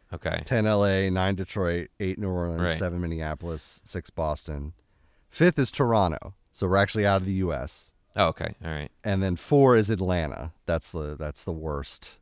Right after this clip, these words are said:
Speaker 2: uh, U S city in terms of mass transit.
Speaker 1: One. This is a, this is a list where one is the worst, right?
Speaker 2: Yes, where one is the worst.
Speaker 1: Yeah. So, w-,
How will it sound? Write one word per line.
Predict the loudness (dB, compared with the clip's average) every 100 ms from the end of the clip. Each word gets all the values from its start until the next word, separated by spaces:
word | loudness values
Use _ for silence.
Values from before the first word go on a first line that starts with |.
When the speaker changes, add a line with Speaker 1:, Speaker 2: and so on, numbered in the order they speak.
| -10
Speaker 2:
uh, | -10 -8
U | -4 -4
S | -4 -4
city | -8 -12 -14 -18 -20 _
in | -10
terms | -8 -10
of | -10
mass | -6
transit. | -2 4
Speaker 1:
One. | 8 8 8 2 -2 _
This | 0 0
is | 4
a, | 4
this | 4 2
is |
a | 2
list | 2 4
where | 2
one | 4 4 4
is | 0
the | -2
worst, | -4 -4 -6 -4
right? | -2 -2
Speaker 2:
Yes, | -2 -4 -4 -8 -8
where | -8
one | -4 -4 -4
is | -6
the | -10
worst. | -12 -14 -16 -20 _
Speaker 1:
Yeah. | 2 2
So, | 4 4
w-, | 4